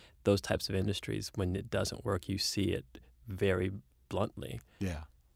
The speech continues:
Speaker 1: So.
Speaker 2: So, uh, you, you mentioned, you know, um, client, agency, studio, director. What else, uh, is sort of in the, in the Jayanta Jenkins world?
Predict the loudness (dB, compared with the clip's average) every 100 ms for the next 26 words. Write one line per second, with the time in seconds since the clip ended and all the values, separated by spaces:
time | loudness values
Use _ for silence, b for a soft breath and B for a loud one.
0 | _ -14 -10 -10 -12 b b b b b
1 | b 2 6 6 4 2 -4 -2 0 2
2 | 4 6 4 4 2 4 4 6 6 2
3 | 0 0 -2 -2 -4 -6 -10 -16 _ -20
4 | -6 0 2 2 0 0 0 0 0 -2
5 | 2 4 4 4 4 2 0 -2 -4 -2
6 | 0 0 0 0 2 4 2 -2 -4 -4
7 | -2 0 2 2 0 -4 2 6 6 6
8 | 4 2 4 6 6 8 6 6 4 2
9 | 4 4 4 4 2 4 4 4 0 0
10 | 0 0 0 -6